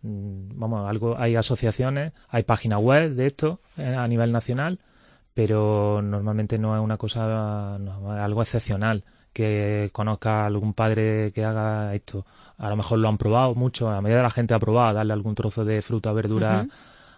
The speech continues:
Speaker 1: a, a, a sus niños, pero normalmente la gente no, no, no lo hace.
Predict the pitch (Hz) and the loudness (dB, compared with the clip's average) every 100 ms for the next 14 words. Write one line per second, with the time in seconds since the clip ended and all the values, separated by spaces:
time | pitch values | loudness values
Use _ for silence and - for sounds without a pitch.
0 | - 117 110 107 107 107 107 104 104 117 | -4 0 4 4 2 2 0 0 -2 -4
1 | 113 113 107 123 123 123 - - _ _ | -4 -2 2 2 2 -2 -8 -20 _ _
2 | 117 113 110 107 104 101 101 104 107 113 | 0 2 4 4 2 2 0 0 2 2
3 | 117 143 131 - _ 113 107 117 127 117 | 2 2 0 -4 _ -6 -2 -2 0 2
4 | 117 110 104 101 101 101 107 110 104 107 | 4 4 2 0 -2 -2 -4 -2 0 0
5 | 117 120 104 92 95 - 92 | -2 0 0 0 -4 -8 -14